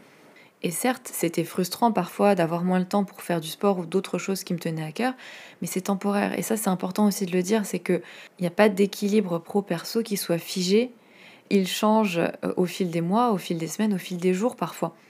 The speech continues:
L'équilibre, c'est pas un état en soi où ça y est, on a trouvé un équilibre et ça bouge plus. C'est une recherche, on est constamment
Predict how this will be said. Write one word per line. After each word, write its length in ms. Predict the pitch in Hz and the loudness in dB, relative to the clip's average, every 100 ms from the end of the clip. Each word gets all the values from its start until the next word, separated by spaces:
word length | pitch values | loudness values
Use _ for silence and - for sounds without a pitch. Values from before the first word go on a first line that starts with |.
| _ _ _ _ - | _ _ _ _ -8
L'équilibre, 800 | 180 190 185 208 214 220 185 165 - _ - _ _ - | -2 -2 -2 0 2 2 0 -4 -12 _ -20 _ _ -14
c'est 220 | - 180 | -6 0
pas 220 | - 196 | 4 4
un 220 | - 175 | 4 4
état 340 | 185 185 214 202 | 4 4 4 4
en 140 | 175 | 0
soi 400 | 160 - 202 - | -4 0 2 2
où 80 | 175 | -2
ça 160 | - 180 | -2 0
y 80 | |
est, 40 | 190 | 0
on 120 | 180 | 0
a 80 | 165 | -2
trouvé 300 | - 185 185 | -6 -4 0
un 100 | 180 | 0
équilibre 480 | 170 - 190 190 175 | -2 -2 -2 -2 -4
et 100 | 170 | -6
ça 140 | 170 | -8
bouge 260 | 156 156 - | -8 -12 -6
plus. 240 | 247 262 - - - - | -2 -2 -4 -20 -20 -14
C'est 180 | - 190 | -2 2
une 100 | 175 | 2
recherche, 480 | 180 175 220 214 | 0 0 0 0
on 80 | 185 | -2
est 140 | 175 - | -2 -4
constamment 720 | 247 240 214 196 214 262 | -6 0 2 2 2 -2